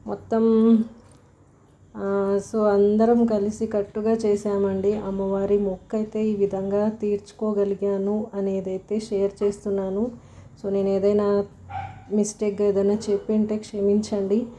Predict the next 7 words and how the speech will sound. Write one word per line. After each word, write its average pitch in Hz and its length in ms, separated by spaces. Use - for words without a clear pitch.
ఇంకొక 233 360
విషయం 214 460
అండి, 202 200
ఎవరైనా 196 500
కొత్తగా 214 520
మన 220 220
ఛానల్ 208 540